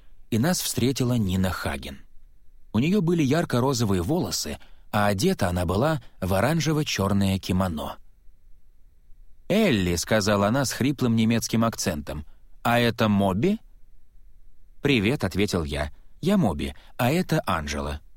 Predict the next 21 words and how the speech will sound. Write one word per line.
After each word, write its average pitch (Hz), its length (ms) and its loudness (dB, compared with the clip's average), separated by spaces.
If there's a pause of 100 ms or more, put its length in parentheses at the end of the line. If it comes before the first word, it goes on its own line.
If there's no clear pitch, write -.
(1040)
"Заходите", 202 680 2
сказала 85 500 0
она, 82 280 -2 (260)
"хотите 214 440 -2
чаю?" 76 500 -2 (1000)
Она 156 200 0
приготовила 117 600 2
чай, 180 380 0 (460)
и 131 80 0
мы 147 100 0
сели 185 280 2
под 120 220 0
залитым 120 500 2
дождём 107 400 0
потолочным 113 640 0
окном 147 420 -2
за 107 140 0
её 120 160 4
деревянный 131 600 2
кухонный 110 580 0
стол. - 400 -6